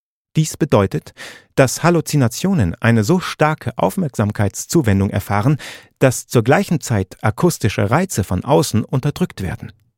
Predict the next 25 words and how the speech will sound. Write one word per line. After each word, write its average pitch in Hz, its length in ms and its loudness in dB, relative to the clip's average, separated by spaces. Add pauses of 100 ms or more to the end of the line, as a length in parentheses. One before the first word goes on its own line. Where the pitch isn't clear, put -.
(480)
Diese 196 240 0
Feststellung 139 920 0
wird 151 220 4
in 139 120 -2
der 123 100 4
Verhaltenstherapie 120 840 0 (280)
von 139 360 0
Halluzinationen 107 920 0
mittels - 380 -4
des - 240 -2 (220)
schrittweisen 120 760 0
Entzugs - 720 -2
der 131 260 0
Aufmerksamkeit 98 1040 -4
genutzt. - 540 -4 (1300)
Im 117 260 4
üblichen 127 460 2
Denken 135 360 2
unserer 120 340 0
Tage 117 380 2 (400)
werden 147 300 4
von 131 280 0
vielen 160 360 2
biologischen 113 600 4
Forschern, 135 420 2